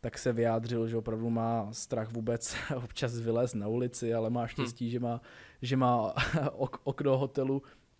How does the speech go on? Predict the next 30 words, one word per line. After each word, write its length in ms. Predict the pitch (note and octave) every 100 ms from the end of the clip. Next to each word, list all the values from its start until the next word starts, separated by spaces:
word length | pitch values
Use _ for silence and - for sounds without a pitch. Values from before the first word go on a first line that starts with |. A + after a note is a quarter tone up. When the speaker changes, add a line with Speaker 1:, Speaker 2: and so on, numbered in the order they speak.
| _ _ _ - -
Speaker 1:
na 240 | C3 C#3+ C#3
druhé 280 | C#3 C#3 C#3+
straně, 380 | - B2 B2+
takže 260 | B2+ A#2+ B2+
nevidí 360 | A#2+ A2+ B2 B2
naštěstí 520 | A2+ B2+ B2 - A#2
tady 200 | A2+ A#2
ty 240 | - -
násilný 460 | A#2+ A2+ - B2 B2
potlačování. 880 | B2 A2+ A#2+ - B2+ A#2+ A#2 B2 C3 - - - - _ _
Ale 480 | B2 C3+ D3+ D3+ B2+ _ _
s 140 | - -
tímto 560 | D3+ D3+ E3+ F3 F3 C3+
dost 280 | C3+ D3 -
souvisí, 800 | - D3+ D#3+ D3+ - D#3+ D#3 D#3+
eh, 340 | - C3 C3 -
i 140 | D3 C#3
následující 540 | C#3 C#3 C3+ D3 C#3+ D#3
mistrovství. 640 | C#3+ - C#3+ C#3 - -
To 100 | -
totiž 360 | B2+ - E3+ F3
se 120 | F#3+
má 180 | D#3+ C#3
konat 280 | - C#3 C3+
v 60 |
Bělorusku 520 | A#2 B2+ C#3+ C#3+ - F3+
a 20 |
Lotyšsku. 640 | C#3+ - A2 - D3 D#3+ _ _ _ _ - _ _ -
No 440 | B2 C3+ C3+ B2+ -
a 140 | B2